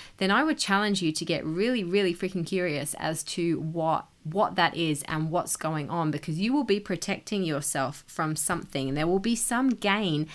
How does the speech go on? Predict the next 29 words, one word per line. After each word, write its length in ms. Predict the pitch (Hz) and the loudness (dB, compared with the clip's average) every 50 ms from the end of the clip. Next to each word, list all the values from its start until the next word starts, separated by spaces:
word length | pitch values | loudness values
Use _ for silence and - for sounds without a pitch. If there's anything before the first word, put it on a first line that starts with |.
| - - - - | -16 -18 -8 -4
that 160 | - - 160 | -2 -2 0
you're 160 | 185 180 170 | 2 0 2
getting 580 | - - 185 202 190 - 208 165 143 139 147 147 - - - - | 2 2 2 2 2 2 0 0 0 -2 -4 -6 -10 -14 -20 -12
from 260 | - - 202 190 185 | -2 2 4 4 6
avoiding 540 | 180 165 156 175 190 214 226 214 208 190 185 | 4 4 2 2 2 4 4 4 4 4 4
the 100 | 170 160 | 2 0
thing 320 | - - - 190 175 165 160 | 0 0 2 2 2 2 0
that 140 | 156 135 | 0 -2
you're 120 | 151 156 151 | -2 -2 0
saying 460 | - - 196 196 190 175 160 156 147 | 0 2 2 2 2 2 0 0 2
that 160 | 156 151 - | 0 0 0
you 140 | - 156 151 | 0 0 -2
should 260 | - - - 160 151 | -2 -2 -2 -2 -2
be 120 | 147 156 143 | 0 -2 0
doing. 380 | 156 185 185 165 143 139 - | 0 0 0 0 0 -2 -2
And 240 | - 147 151 160 185 | -2 -2 0 2 2
let 120 | 220 226 | 2 2
me 80 | 269 285 | 2 0
give 160 | 269 262 226 | 0 0 0
you 100 | 226 196 | 0 0
an 100 | 180 165 | 0 0
example 540 | 160 156 147 165 151 151 170 - - 139 - | 0 -2 -2 -2 -2 -2 -2 -4 -4 -4 -2
as 220 | - 143 139 - | -2 -2 -2 -4
to 100 | - - | -6 -6
what 180 | 147 156 147 143 | -4 -2 0 0
I 80 | 143 143 | 0 0
mean 240 | 143 143 151 170 | 0 0 0 0
by 160 | 165 147 143 135 | 0 0 0 0
that. 220 | 139 139 - - | -2 -4 -6 -8